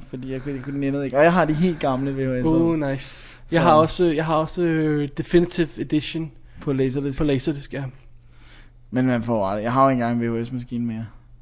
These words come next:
Speaker 1: Altså.
Speaker 2: Nej, men du har dem, Dennis.
Speaker 1: Ja.
Speaker 2: Du ved, du har dem.
Speaker 1: Jeg ved, de eksisterer.
Speaker 2: Det kan være, du skal låne en V H S-maskine, og så overføre det til, øh,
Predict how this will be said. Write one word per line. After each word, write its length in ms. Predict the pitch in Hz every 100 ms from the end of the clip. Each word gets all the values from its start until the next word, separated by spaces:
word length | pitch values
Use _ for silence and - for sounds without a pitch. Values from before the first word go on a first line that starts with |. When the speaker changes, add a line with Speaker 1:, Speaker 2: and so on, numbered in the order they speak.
| 101
Speaker 1:
Altså. 140 | 117 135 - - -
Speaker 2:
Nej, 120 | 180 143
men 140 | 147
du 100 | 156
har 240 | 127 175
dem, 140 | 165 180
Dennis. 380 | 170 170 - - - 120
Speaker 1:
Ja. 80 | 104 -
Speaker 2:
Du 60 | 165
ved, 180 | 185
du 60 | 180
har 220 | 165 85
dem. 100 | 156 -
Speaker 1:
Jeg 80 | 135
ved, 120 | 151
de 120 | 156 147
eksisterer. 340 | 131 135 143
Speaker 2:
Det 60 | 165
kan 60 |
være, 100 | 180
du 60 | 208
skal 140 | 196
låne 200 | 185 208 208
en 100 | 180
V 40 |
H 40 | 185
S-maskine, 440 | 190 190 190 185
og 60 | 165
så 100 | 190
overføre 380 | 151 160 175 160
det 80 | -
til, 160 | 180
øh, 280 | 165 151 151